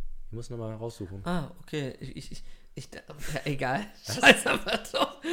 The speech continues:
Speaker 2: Ich dachte so, dir würde nicht einfallen, was du gerade
Speaker 1: Nein, ich hab,
Speaker 2: sagen
Speaker 1: ich
Speaker 2: willst.
Speaker 1: hab das gespielt jetzt. Wenn dem Typ dann der Gag nicht einfällt und dann sagen die so, „Ja, okay, gut, dann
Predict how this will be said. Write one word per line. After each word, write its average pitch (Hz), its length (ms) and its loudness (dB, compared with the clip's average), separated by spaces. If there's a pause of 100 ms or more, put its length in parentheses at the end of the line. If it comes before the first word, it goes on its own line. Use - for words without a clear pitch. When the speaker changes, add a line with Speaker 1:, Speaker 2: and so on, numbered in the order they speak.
(160)
Speaker 2:
Ich 220 240 2
dachte 202 360 2
so, 185 100 4
dir 170 220 0
würde 190 240 4
nicht 208 240 -4
einfallen, 190 760 2
was - 240 2
du 196 120 -6
gerade 180 320 0
Speaker 1:
Nein, 196 200 4
ich 135 80 4
hab, 156 120 6
Speaker 2:
sagen 185 120 -2
Speaker 1:
ich - 80 -2
Speaker 2:
willst. 143 200 6
Speaker 1:
hab 156 100 2
das 165 140 0
gespielt 208 440 -2
jetzt. - 300 -2 (480)
Wenn 127 100 -2
dem 143 140 4
Typ - 180 -4
dann 170 140 2
der 156 100 4
Gag 175 180 -2
nicht 127 180 -4
einfällt 120 420 0
und 120 120 -6
dann 123 140 0
sagen 123 180 0
die 117 100 -2
so, 113 180 0 (460)
„Ja, 113 240 -4
okay, - 280 2
gut, 131 200 -4
dann 113 160 0